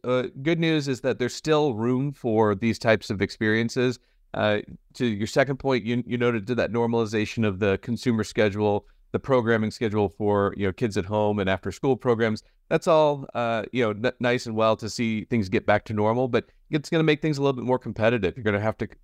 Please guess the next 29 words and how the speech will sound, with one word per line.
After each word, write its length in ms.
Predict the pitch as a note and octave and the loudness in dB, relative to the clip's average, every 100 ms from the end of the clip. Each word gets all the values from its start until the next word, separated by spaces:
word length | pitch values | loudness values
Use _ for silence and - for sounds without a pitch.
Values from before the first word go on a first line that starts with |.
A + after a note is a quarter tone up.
| - | -16
see, 460 | - C3 A#2 A#2 | -6 0 2 2
and 100 | G2+ | 2
we're 120 | G#2 A2+ | 0 0
gonna 120 | G#2+ | 0
be 220 | G#2 G2 _ _ - | -2 -4 _ _ -8
monitoring 720 | A#2+ B2 C#3+ C3+ A#2 A#2 A2 G#2 | 0 4 4 2 2 2 0 -2
for 520 | - A2 G#2 G2+ - _ - | -2 0 2 0 -2 _ -6
kind 100 | G2+ | -4
of 120 | G2 | -2
maybe 260 | G#2 G2 - | -2 -2 -4
more 680 | G#2+ A2 B2 B2 A#2+ A#2 G#2+ | -4 -2 0 2 2 0 -4
value 500 | G2+ G2+ A2 A2 A2 | -4 2 4 4 2
programs, 680 | F#2+ A2 G2 F#2 F#2+ G#2 G#2+ | -2 0 0 2 2 0 -4
more, 500 | G#2 G#2+ A2+ A2+ G#2+ _ _ - | -4 0 2 0 -2 _ _ -8
uh, 240 | G#2 F#2+ - | -4 -4 -6
new 380 | - A2 C3+ C#3 | -6 -2 0 0
news. 480 | B2+ B2 A2 F#2 E2+ | 0 2 2 0 -2
So 80 | A2 | 0
that 80 | G2 | 0
could 160 | G2 | 0
be 80 | G2+ | 0
new 200 | G2 G#2 | 2 0
food, 600 | - B2+ A#2+ A2+ G2 F#2+ - | -2 0 2 2 -2 -6 -6
new 480 | G#2 G#2 G#2 G2+ G2 | -4 0 0 0 0
activities, 680 | F#2 - - E3+ B2+ A2+ G#2 _ _ | -2 -4 0 2 2 2 0 _ _
something 340 | F#3 F#3+ G3+ | 0 2 2
to 100 | D#3 | 0
really 280 | B2 C#3+ C#3 | 0 0 0
capture 840 | A2+ B2+ A#2+ - - C#3 A#2 A2+ | -2 -2 -2 -2 -4 0 0 -2